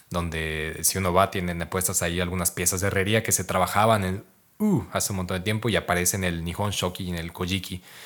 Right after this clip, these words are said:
estos libros de, que les mencioné hace rato, bueno, el Nihon Shoki que les mencioné hace rato, del siglo ocho,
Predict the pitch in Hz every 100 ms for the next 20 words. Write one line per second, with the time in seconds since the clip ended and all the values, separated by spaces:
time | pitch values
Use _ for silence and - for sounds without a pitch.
0 | - - 87 - 95 90 87 90 87 85
1 | 82 82 80 80 85 87 85 85 95 104
2 | 123 98 87 82 80 87 90 87 90 87
3 | 82 85 92 87 104 120 107 87 - 92
4 | 92 -